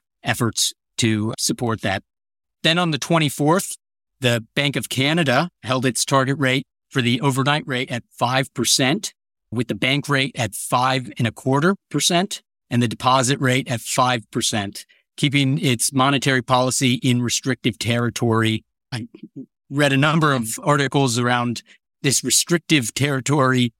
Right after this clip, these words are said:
is not appreciated by many business leaders, and a lot of calls for the central bank to, to start easing. Then hopping over to Europe on the twenty-fifth, the E C B, or the European Central Bank,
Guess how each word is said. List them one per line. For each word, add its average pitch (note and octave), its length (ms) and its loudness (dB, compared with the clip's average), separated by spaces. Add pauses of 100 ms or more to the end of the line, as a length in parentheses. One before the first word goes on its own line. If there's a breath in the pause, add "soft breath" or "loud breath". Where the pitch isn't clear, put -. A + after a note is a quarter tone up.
(140)
is A#2+ 220 -4
not C#3 220 2
appreciated A#2 680 0
by A2+ 320 2 (240 loud breath)
many C3 300 2
business A#2+ 500 0
leaders, A2 480 -2 (300)
and A#2 600 0 (140)
a C3 80 -14
lot C3+ 260 2
of - 120 -4
calls B2+ 420 0
for A#2 480 0 (220)
the A#2 300 0
central C3 380 0
bank B2 220 0 (100)
to, A#2+ 200 0 (100)
to A2+ 100 -4
start B2 400 0
easing. A2 460 0 (240)
Then C#3 140 2
hopping D3 320 2
over C#3+ 180 0
to B2+ 140 -2
Europe C#3 420 0
on B2 120 -2
the A#2+ 60 -2
twenty-fifth, D#3 640 0 (400)
the A#2 320 2
E D#3+ 140 4
C C#3 180 4
B, C#3 340 2
or B2 60 2
the A2 120 2
European C#3 420 0
Central C#3 400 0
Bank, D3 360 -2